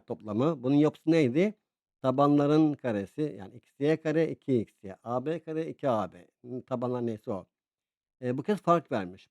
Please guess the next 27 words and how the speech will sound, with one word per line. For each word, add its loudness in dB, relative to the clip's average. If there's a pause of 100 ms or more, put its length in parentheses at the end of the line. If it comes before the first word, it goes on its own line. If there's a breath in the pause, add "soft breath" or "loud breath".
Burası -4
eksi -4
iken 2
burası 0
ne 2
olur? 0 (420)
Artı. -2
Bunu 0
dersten 0
iyi 6
biliyoruz 0
değil 2
mi? 0 (460)
Zaten -12
dersleri -16
işlemeden -20
buraya -14
gelmeyeceksiniz. -16 (100)
Pekala. -4 (880)
X -2
eksi 0
y'yi 6
bana 4
vermiş. 2
İki -14
kök -4
üç. -8